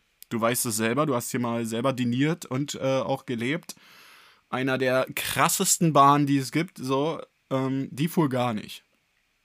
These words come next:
Und dann musst du dir den Mix vorstellen, dreißig Grad, tausend Demos, nichts fährt. <laughs> Und ja, so irgendwie angefangen Donnerstagnacht bis Samstagmorgen durchgezogen, die Nummer.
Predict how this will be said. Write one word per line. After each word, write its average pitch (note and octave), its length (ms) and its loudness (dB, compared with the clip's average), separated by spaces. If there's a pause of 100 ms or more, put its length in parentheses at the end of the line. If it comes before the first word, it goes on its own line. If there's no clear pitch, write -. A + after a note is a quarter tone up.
(520)
Und A2 60 -8
dann B2+ 100 -2
musst E3 160 2
du F3 60 0
dir E3 120 2
den D3+ 120 0
Mix F#3+ 180 -2
vorstellen, F3 520 -2
dreißig C#3+ 400 -4
Grad, F3 520 0
tausend D3 440 2
Demos, G3 640 0 (240)
nichts D#3+ 420 2
fährt. F3+ 500 0 (140)
<laughs> - 2000 -8
Und E3 480 -2
ja, B2+ 280 0 (200)
so B2+ 280 2
irgendwie C#3 300 4
angefangen D3 460 4
Donnerstagnacht C#3+ 1000 2
bis C3+ 240 0
Samstagmorgen B2+ 720 0
durchgezogen, A#2+ 580 -4
die A#2+ 100 -2
Nummer. A#2 280 -4